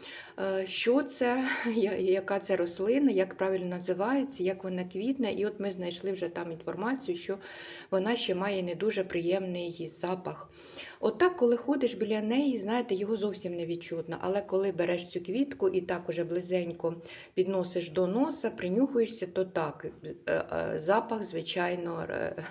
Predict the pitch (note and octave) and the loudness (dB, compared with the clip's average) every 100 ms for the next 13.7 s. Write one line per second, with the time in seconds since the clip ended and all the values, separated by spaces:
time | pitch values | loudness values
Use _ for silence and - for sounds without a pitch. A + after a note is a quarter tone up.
0 | - - G3 F#3 E3+ F3 G3+ F#3+ F3 D#3+ | -12 -10 -6 2 4 4 4 4 4 2
1 | D3 D3 D3+ D3 D#3+ - - - - - | 0 0 -2 -2 -4 -6 -12 -16 -16 -16
2 | - - - - - F3+ F3 F3 G3 A3 | -14 -12 -12 -12 0 4 4 2 2 4
3 | E4+ E4+ - A#3+ - G3+ - G3+ F#3+ - | 4 2 -2 -2 -2 -4 -2 -4 -4 -4
4 | G3+ F#3 E3+ D#3+ E3+ D#3+ E3 E3 D#3+ D#3+ | 0 2 2 0 -2 -4 -4 -2 -2 -4
5 | D#3 D#3 D3 G#3+ C4+ - D#4 E4 B3 A3 | -6 -4 2 4 4 2 -6 -2 0 0
6 | - G3+ F#3 F#3 E3+ E3 E3 D#3+ E3+ E3 | -2 -6 -2 -2 0 -2 -4 -6 -8 -6
7 | E3 D#3+ D#3+ D#3 D#3 D3+ - - - A3 | -4 -6 -6 -8 -8 -10 -10 -6 -2 0
8 | G3 F3+ F3 A3 C4 C4 B3 A#3+ A#3+ A3 | 2 2 0 -2 -2 -2 0 2 2 2
9 | A3 A3 A3 A3 A#3+ - - - - - | 0 2 0 -2 -4 -6 -10 -14 -12 -10
10 | - A#3+ G#3 E3+ - - G3 F#3+ E3+ D#3+ | 0 4 6 4 2 2 4 4 4 2
11 | E3+ B3+ C#4 C#4 - A#3 A3+ - - G3+ | 6 6 6 2 2 2 2 -6 -6 -2
12 | G3 F#3 F3 E3+ D#3+ D#3 F3+ F3 E3+ E3+ | 2 4 4 4 0 2 2 2 0 -4
13 | E3+ F#3 C4+ C#4 C4 B3+ B3+ | 2 4 6 4 2 2 0